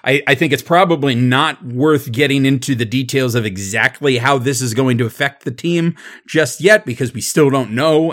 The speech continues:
everything about it. It's really just news that broke today, and we're gonna learn more as time goes on, but it's just something to keep, eh, you know, keep on your mind as you evaluate what this team is doing this offseason.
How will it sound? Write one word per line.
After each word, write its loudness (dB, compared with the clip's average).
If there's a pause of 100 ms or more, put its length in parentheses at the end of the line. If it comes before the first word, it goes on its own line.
everything -2
about 0
it. -4
It's -8
really 0
just -6
news 2
that -6
broke -6
today, -2 (400)
and -2
we're 0
gonna 0
learn 2
more 4
as -4
time -2
goes -4
on, 0 (220)
but 2
it's -4
just -4
something 0
to 0
keep, -6 (440)
eh, -10
you -4
know, -2
keep -4
on 0
your 0
mind -2
as -6
you -2
evaluate 0
what -6
this -8
team -2
is 0
doing -2
this -6
offseason. -6